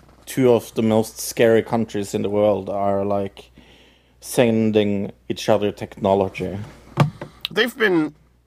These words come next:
Speaker 2: uh, allies for a while, so that's,
Speaker 1: Oh, yeah, yeah.
Speaker 2: I guess, not unusual. I mean,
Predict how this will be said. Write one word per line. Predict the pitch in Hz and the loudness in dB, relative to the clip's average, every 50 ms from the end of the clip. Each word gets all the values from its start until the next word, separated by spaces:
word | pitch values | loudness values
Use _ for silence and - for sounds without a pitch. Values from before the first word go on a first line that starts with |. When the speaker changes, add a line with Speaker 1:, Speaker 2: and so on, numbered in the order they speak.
| _ _ _ _ - | _ _ _ _ -2
Speaker 2:
uh, | 143 143 131 127 120 117 117 113 98 - | 0 2 2 2 4 4 2 2 2 0
allies | 120 127 127 139 135 113 104 104 101 107 - | 0 0 2 2 2 0 0 0 -2 -6 -10
for | - - 110 104 101 95 90 - - | -8 -4 0 0 2 2 0 -2 -4
a | - 104 | -6 -6
while, | 95 101 104 95 78 65 - - - - - | -2 2 2 2 2 2 -4 -10 -16 -20 -18
so | - - - 131 113 104 98 | -12 -4 0 2 2 2 2
that's, | 117 123 127 123 - - | 0 0 0 -2 -4 -2
Speaker 1:
Oh, | - 143 156 | 0 2 2
yeah, | 135 104 98 95 95 95 | 4 2 2 0 -2 -4
yeah. | 85 - | 0 0
Speaker 2:
I | 147 | 0
guess, | 147 135 127 139 139 - | 2 2 2 0 0 0
not | - 156 151 | 0 2 2
unusual. | 151 151 135 131 143 147 147 170 165 165 160 - - | 2 2 2 0 0 0 0 0 0 0 0 0 0
I | 151 | 2
mean, | 151 151 147 139 131 127 | 2 4 2 2 0 -4